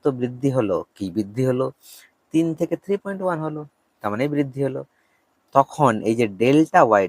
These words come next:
ডেল্টা ওয়াই মানে কি জানো? ডেল্টা মানে হচ্ছে ওয়াই এর বৃদ্ধি, এক্স এর বৃদ্ধি হলো তো, তো সেই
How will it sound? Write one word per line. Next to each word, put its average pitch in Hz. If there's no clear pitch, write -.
ডেল্টা 101
ওয়াই 120
মানে 123
কি 139
জানো? 139
ডেল্টা 95
মানে 107
হচ্ছে -
ওয়াই 95
এর 90
বৃদ্ধি, 85
এক্স -
এর 143
বৃদ্ধি 127
হলো 117
তো, 226
তো 107
সেই 185